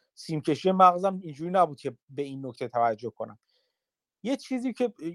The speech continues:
باز در مورد پیچیده کردن بگم، یه مثال دیگه از پیچیده کردن که شما اگه نگاه کنین، خیلی وقتا شرکت‌های کانگلومرات اصطلاحاً، یا شرکت‌هایی که، اه، هولدینگ هستن، مجموعه‌ای از شرکت‌ها هستن، اغلب مالتیپل های پایین تری دارن به نسب-،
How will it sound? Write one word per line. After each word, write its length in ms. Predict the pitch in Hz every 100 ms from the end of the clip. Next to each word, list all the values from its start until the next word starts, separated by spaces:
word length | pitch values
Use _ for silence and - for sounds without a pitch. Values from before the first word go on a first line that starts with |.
| 165
باز 220 | 160 185
در 180 | 190 175
مورد 120 | 175
پیچیده 340 | 202 180 170
کردن 260 | 151 165 185
بگم، 240 | 180 147 143
یه 100 | 165
مثال 480 | 165 151 135 156 170
دیگه 300 | 156 147 139
از 120 | -
پیچیده 220 | 123 135
کردن 180 | 160 175
که 80 | 185
شما 200 | 170 160
اگه 160 | 156
نگاه 260 | 151 147 135
کنین، 220 | 156 190
خیلی 200 | - 190
وقتا 200 | 170 180
شرکت‌های 460 | - 156 143 156 175
کانگلومرات 880 | 160 139 127 127 127 127 120 - - _ _ _
اصطلاحاً، 440 | - - 113 104
یا 80 | 113
شرکت‌هایی 440 | 110 127 123 147 151
که، 180 | 131 - _ _ _
اه، 280 | - 120 113 -
هولدینگ 600 | 110 151 156 143 180 180
هستن، 340 | 175 - 156 147
مجموعه‌ای 640 | 139 139 139 147 143 175
از 160 | 175 -
شرکت‌ها 500 | 147 127 127 123 127
هستن، 560 | 123 123 - 185 180 - _ _ _ -
اغلب 440 | 156 151 175 196 _ -
مالتیپل 600 | 160 156 135 151 - 143
های 240 | 135 180
پایین 360 | 180 165 143 131
تری 240 | 151 156
دارن 300 | 135 113 113
به 60 | 117
نسب-، 220 | 117